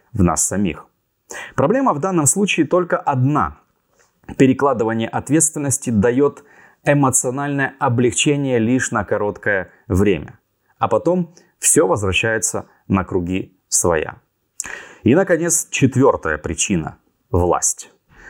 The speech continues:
Нам хочется контроля над поведением другого человека. "Делай, как я тебе сказал, и все будет в порядке". Вот как только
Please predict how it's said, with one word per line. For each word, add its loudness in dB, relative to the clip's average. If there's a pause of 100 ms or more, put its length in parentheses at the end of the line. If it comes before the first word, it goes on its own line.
(120)
Нам 2
хочется 0
контроля -2 (140)
над -4
поведением -2
другого -2
человека. -4 (480)
"Делай, 6
как -6
я 0
тебе 0
сказал, -2
и 2
все 0
будет -4
в -14
порядке". -4 (640)
Вот 4
как -4
только 2